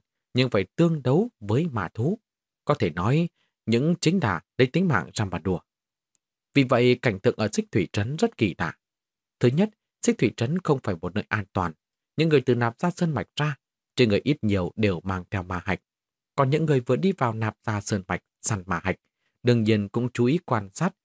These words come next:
những người từ bên trong đi ra. Thứ hai, tướng quân đế đô trấn thủ Xích Thủy Trấn là một cường giả cấp bậc đấu vương. Dưới sự thống trị của tướng quân đó, Xích Thủy Trấn nghiêm cấm từ đấu. Một khi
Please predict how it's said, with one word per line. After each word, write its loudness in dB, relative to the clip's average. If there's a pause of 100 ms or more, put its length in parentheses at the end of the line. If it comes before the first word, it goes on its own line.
(180)
những 0
người 2
từ 2
bên 0
trong -6
đi -4
ra. 0 (960)
Thứ 6
hai, 2 (380)
tướng 2
quân 2
đế 4
đô 2
trấn 0
thủ -2
Xích -4
Thủy -2
Trấn 0 (300)
là 2
một 0
cường 2
giả -2
cấp 2
bậc -4
đấu 2
vương. 2 (680)
Dưới 6
sự 2
thống -2
trị 0
của 0
tướng -2
quân -2
đó, -2 (360)
Xích 2
Thủy 4
Trấn 0
nghiêm 0
cấm -2
từ 4 (100)
đấu. -2 (500)
Một 2
khi 2